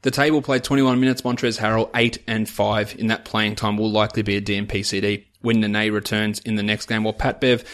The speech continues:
can't really shake the shooting woes, only nine points, but did have seven rebounds, did have seven assists when Eric Gordon got things cracking as well. Twenty-one points, five triples, and four assists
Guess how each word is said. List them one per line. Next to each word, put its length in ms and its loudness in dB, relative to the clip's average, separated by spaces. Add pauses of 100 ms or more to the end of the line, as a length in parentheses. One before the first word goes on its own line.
(200)
can't 260 -4
really 260 2
shake 560 -2 (140)
the 80 -2
shooting 380 0
woes, 240 -2
only 220 2
nine 300 0
points, 260 -2
but 140 -12
did 140 -4
have 160 -6
seven 320 0
rebounds, 460 -2
did 180 -2
have 240 -2
seven 320 -2
assists 500 -6 (260)
when 200 -6
Eric 260 2
Gordon 320 0
got 200 -6
things 220 -4
cracking 340 -4
as 120 -8
well. 180 -2
Twenty-one 480 -2
points, 300 -4
five 440 -2 (500)
triples, 500 0
and 360 2
four 360 2
assists 540 -4